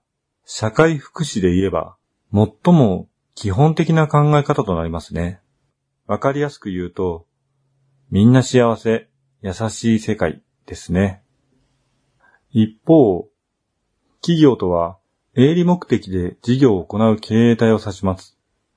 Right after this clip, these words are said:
企業が社会福祉に関わるのは、もちろん企業イメージなどの営利目的といえばそうなのですが、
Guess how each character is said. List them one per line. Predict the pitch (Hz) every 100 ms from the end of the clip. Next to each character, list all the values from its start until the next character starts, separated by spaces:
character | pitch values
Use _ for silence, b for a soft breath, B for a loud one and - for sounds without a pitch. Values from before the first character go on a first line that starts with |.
| _ _
企 | - 185
業 | 185 127
が | 95 87 87 _
社 | - 113
会 | 151 160
福 | 151 -
祉 | 120
に | 98
関 | - -
わ | 107
る | 92
の | 85
は、 | 85 85 - _ _ _
も | 101 101
ち | 151
ろ | 135
ん | 92 85 90 _ _
企 | - 107
業 | 147 151
イ |
メ | 143 139
ー |
ジ | 104
な | 90
ど | 87
の | 85 90 _ -
営 | 127 151
利 | 170
目 | 165
的 | - 123
と | - 107
い |
え | 131
ば | 117
そ | 113
う | 101
な |
の | 92
で | 87
す | 85 92
が、 | 87 87